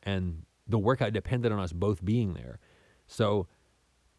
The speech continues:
it developed a good expectation. You know, I, w-, I learned, like, in the summer months, let's say on a Thursday night, which is kind of a cool party night for a lot of people, I would not go out, because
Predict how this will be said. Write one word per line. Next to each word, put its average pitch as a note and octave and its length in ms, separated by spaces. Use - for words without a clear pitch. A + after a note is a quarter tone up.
it B2 80
developed A#2+ 300
a A#2 40
good C3 200
expectation. F2+ 760
You F#2+ 100
know, G2 240
I, G#2+ 60
w-, C3 200
I G#2+ 120
learned, A2 360
like, F#2 180
in G2 80
the F2 80
summer C3 360
months, G#2 480
let's A2 180
say A2 340
on G#2 120
a G2 40
Thursday A2+ 440
night, A#2 280
which A#2 120
is F#2+ 80
kind F3+ 160
of F3+ 60
a A#2 60
cool A#2+ 180
party C3+ 320
night C#3+ 220
for - 80
a D3+ 40
lot D3 140
of C#3+ 80
people, D3+ 400
I B2 100
would C3+ 180
not B2+ 260
go B2 160
out, C#3+ 260
because A2 540